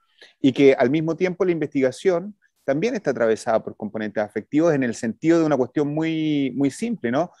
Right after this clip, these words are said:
Cuando uno piensa, siente. Y cuando uno siente, no deja, no deja de, de pensar también, ¿no? Están como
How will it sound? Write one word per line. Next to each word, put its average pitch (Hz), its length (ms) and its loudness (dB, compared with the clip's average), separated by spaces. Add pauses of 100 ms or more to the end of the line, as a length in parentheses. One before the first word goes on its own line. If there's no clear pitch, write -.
(180)
Cuando 127 260 4
uno 170 220 4
piensa, 190 380 -2
siente. 101 580 -2 (540)
Y 127 80 0
cuando 139 280 6
uno 160 200 4
siente, 165 400 0
no 151 100 4
deja, 135 460 4
no 127 160 0
deja 143 260 0
de, 110 640 0
de 104 160 -2
pensar 117 380 -2
también, 110 600 -4
¿no? 127 140 -4
Están 135 220 -4
como 117 560 -2